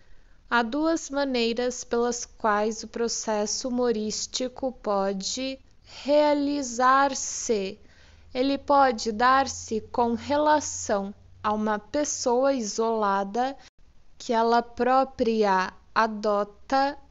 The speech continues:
a atitude humorística, ao passo que uma segunda pessoa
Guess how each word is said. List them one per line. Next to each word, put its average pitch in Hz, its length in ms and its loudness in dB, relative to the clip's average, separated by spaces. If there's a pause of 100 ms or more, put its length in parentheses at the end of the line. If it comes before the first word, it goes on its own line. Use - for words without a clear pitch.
a 214 220 2
atitude 277 960 -6
humorística, 240 1400 -2 (220)
ao 233 160 2
passo 226 640 -2
que 294 220 -4
uma 226 240 -2
segunda 214 640 -2
pessoa 233 920 -2